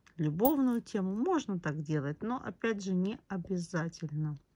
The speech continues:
Также отдельно я хотела вам сказать о таких украшениях с такими большими вырвиглазными камушками. Для чего они нужны? Как вы знаете, вот такие крупные украшения я щас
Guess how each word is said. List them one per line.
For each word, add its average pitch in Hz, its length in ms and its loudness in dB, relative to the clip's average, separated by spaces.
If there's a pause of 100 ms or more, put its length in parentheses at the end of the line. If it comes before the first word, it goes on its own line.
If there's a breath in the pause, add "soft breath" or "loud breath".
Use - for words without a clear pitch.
(880 loud breath)
Также 254 680 2
отдельно 226 600 2
я 214 240 0
хотела 185 600 0
вам 175 160 0
сказать 196 680 0 (140)
о 202 120 0
таких - 440 0
украшениях 277 760 0
с - 40 -12
такими 202 320 -4
большими 269 960 4
вырвиглазными 196 1000 2
камушками. 165 720 -2 (460 loud breath)
Для 175 140 2
чего 226 380 0
они 240 220 2
нужны? 180 420 -2
Как - 260 -12
вы 247 100 4
знаете, 254 360 2
вот 196 100 -4
такие 202 260 -6
крупные 190 440 0
украшения 262 600 0
я 240 160 2
щас - 460 -8